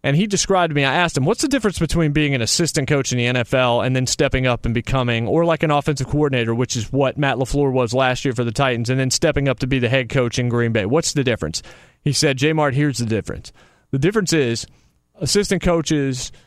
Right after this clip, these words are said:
coordinators, you know football, and that's all that you're asked to know. Anybody that has those jobs understands football. They know X's and O's. That's how they got those jobs. The difference for a head coach is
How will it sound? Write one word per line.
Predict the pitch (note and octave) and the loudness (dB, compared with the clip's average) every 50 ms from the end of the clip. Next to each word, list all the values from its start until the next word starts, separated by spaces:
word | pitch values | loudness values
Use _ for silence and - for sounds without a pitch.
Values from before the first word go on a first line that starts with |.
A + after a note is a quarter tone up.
| _ _ _ - | _ _ _ -4
coordinators, | - D3+ C3+ B2+ C#3+ D#3+ E3+ E3 D#3+ D3+ D3+ D3 C#3+ C#3 C#3 B2+ A2+ - - | 0 2 2 4 4 2 2 2 2 2 2 2 2 2 0 0 -2 -6 -6
you | E3+ D3+ C#3 D3 D3+ | -2 0 0 2 2
know | D3+ D3+ D3 D3 | 2 2 2 0
football, | C3+ - C#3+ B2+ - - A2+ G#2 F2+ E2+ F2 - | 0 0 -2 -2 0 0 -2 0 0 0 0 0
and | - B2 B2+ | 0 0 0
that's | C3 B2+ - | 0 0 2
all | D3 B2+ C3 C#3 | 2 2 2 2
that | C3+ C3 A#2+ - | 0 0 -2 -2
you're | C#3 A2+ | -2 0
asked | F2 A#2 A2+ G#2+ G2+ - - | 0 0 0 -2 -2 -2 -2
to | A#2+ | -2
know. | G#2 G2+ E2 C2+ - - - | 0 0 -2 -2 -4 -6 -2
Anybody | - G3 A3+ A#3+ A#3+ A#3+ A3+ | 0 0 2 2 2 0 0
that | F#3+ E3+ | 0 2
has | F3+ F3+ F3 D3 | 0 0 0 0
those | E3+ D#3+ C#3+ B2 | 0 0 0 0
jobs | - D#3 C#3+ C3 A#2+ A#2 A2+ | 0 0 0 0 0 -2 -4
understands | - - D3+ D#3+ D#3+ D3 - - - D#3+ C#3 B2+ B2 - - | -2 -2 0 0 0 0 -2 0 0 0 0 0 -2 -4 -2
football. | - B2+ A2 - A2 G2+ D2+ - G2 B2 | -2 -2 -2 0 -2 -2 -2 -4 -4 -2
They | - E3 F3 E3+ | 0 2 2 4
know | E3+ E3+ F3+ F#3 F#3+ F#3+ | 4 2 2 2 2 0
X's | - - E3+ E3+ - - - F3 D#3+ D3 C3+ | 0 0 0 0 0 0 0 0 0 0 -2
and | - - D3 C3+ D#2+ | -2 -2 -2 -2 0
O's. | G#2 C3+ A#2 G2+ F2 - - - | 0 0 0 -2 -4 -6 -4 -2
That's | D3 D3 - - | 0 0 0 0
how | F#3 F3 F3 F3 | 0 0 2 2
they | E3+ E3 | 0 0
got | D#3 D3 D3 C#3 C#3 - | 0 2 0 0 0 0
those | - C#3 C3+ B2 - | 0 -2 0 -2 -2
jobs. | - C3 A#2 F#2 - - - - - - - - - _ _ _ - | -2 0 0 0 -2 -6 -10 -12 -14 -18 -20 -20 -20 _ _ _ -2
The | D3+ C#3+ | -2 0
difference | A#2+ - F#3+ A#3 - A#3+ A#3 F#3+ - | 2 2 0 2 2 0 -2 -2 0
for | - F#3+ F#3 F3 | 0 0 2 2
a | D3+ | 2
head | D3+ E3 E3 D3 | 2 0 -2 -2
coach | - D#3 D3 C#3 C3 - - | -2 0 0 0 0 -2 -2
is | A2+ D#2+ A#1+ - - | -2 -2 -2 -6 -8